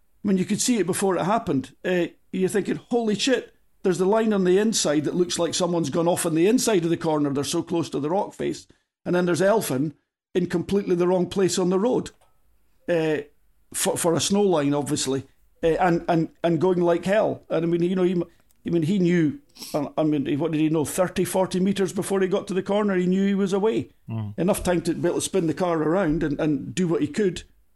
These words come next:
Speaker 1: Uh, it, it wasn't, it wasn't a, it wasn't a quick accident in that is-, the respect. He, he, he, he could see it coming and, and, and tried to mitigate everything that he could,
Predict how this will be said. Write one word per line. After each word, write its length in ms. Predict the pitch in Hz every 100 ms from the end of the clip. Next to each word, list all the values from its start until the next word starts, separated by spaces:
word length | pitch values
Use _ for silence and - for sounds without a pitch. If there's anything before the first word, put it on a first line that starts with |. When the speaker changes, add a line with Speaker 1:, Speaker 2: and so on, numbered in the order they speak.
| _ - - -
Speaker 1:
Uh, 40 |
it, 400 | 156 160 190 160
it 120 | -
wasn't, 300 | 170 190 190
it 100 | 156
wasn't 240 | 151 180 156
a, 260 | - - -
it 80 | 147
wasn't 240 | 180 185
a 60 | -
quick 380 | - 202 208 165
accident 500 | 135 - 156 165 143
in 140 | 143
that 240 | 175 196 _
is-, 180 | 143 - -
the 120 | 151
respect. 460 | 147 - 165 160
He, 200 | 160 143 - _ _ -
he, 260 | 160 160 -
he, 180 | 156 147
he 120 | 156
could 180 | 147 139
see 180 | - 196
it 120 | -
coming 340 | 170 185 143
and, 160 | 147 139
and, 240 | 147 135 -
and 220 | 139 131
tried 260 | - 170 175
to 80 | 143
mitigate 440 | 175 180 139 156
everything 400 | 131 143 147 156
that 100 | 135
he 60 | 127
could, 320 | 131 196 -